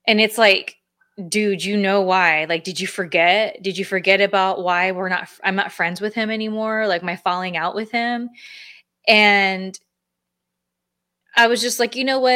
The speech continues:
It's gonna blow over. Like, no one's gonna care about it, so who cares?" She goes off on me, like, about how it's not on brand to, um,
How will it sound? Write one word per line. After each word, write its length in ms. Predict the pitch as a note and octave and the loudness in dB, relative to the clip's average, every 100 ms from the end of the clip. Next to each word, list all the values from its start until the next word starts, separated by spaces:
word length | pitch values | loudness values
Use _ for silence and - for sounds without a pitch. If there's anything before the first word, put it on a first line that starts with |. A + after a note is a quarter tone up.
| B3 | 2
It's 120 | B3 | 0
gonna 180 | C#4 C4+ | -2 -2
blow 460 | G3+ G3+ F#3 E3+ F3 | 2 4 4 2 0
over. 320 | D#3 D#3+ F3+ | -2 -2 0
Like, 180 | F3 F#3 | 0 0
no 120 | G#3 | -2
one's 180 | A3+ A3 | -2 -4
gonna 160 | G#3+ | -6
care 300 | F#3+ F3+ F#3+ | -2 2 2
about 240 | F3 D#3 D#3+ | 2 -2 -4
it, 120 | E3+ | -6
so 120 | - | -8
who 120 | F3+ | -8
cares?" 480 | G3+ G#3+ F3+ D#3+ E3 - - - - - | -2 0 0 -2 -10 -18 -20 -20 -14 -2
She 680 | - C#4+ C#4+ D#4+ F4 F4 E4+ | 0 2 2 2 0 -2 2
goes 260 | C4+ C4 - | 2 2 -2
off 540 | - F#3 F#3 D3+ - - | 2 2 2 -2 -8 -8
on 240 | F3 E3 | -8 -8
me, 460 | E3 - - F#3 D#3+ - | -12 -16 -16 -18 -18 0
like, 240 | G#3+ G3+ | 2 2
about 320 | G#3+ G3+ F#3+ | 0 2 0
how 540 | - G#3+ F#3+ F3+ E3+ - _ _ | 2 2 2 0 -4 -12 _ _
it's 180 | A3+ - | -6 -2
not 300 | G3+ G3+ G#3 | 2 4 6
on 220 | A#3 A#3 A3 | 4 2 2
brand 840 | G3 G#3 G#3 G3+ G3 G3 G#3 - _ _ _ | 4 4 4 2 0 -2 -6 -8 _ _ _
to, 560 | - A#3 G#3 G3+ G3 G3 | -6 0 2 2 2 0
um, 640 | F#3 F3+ E3+ E3 E3 E3 | -2 -2 -2 -6 -12 -16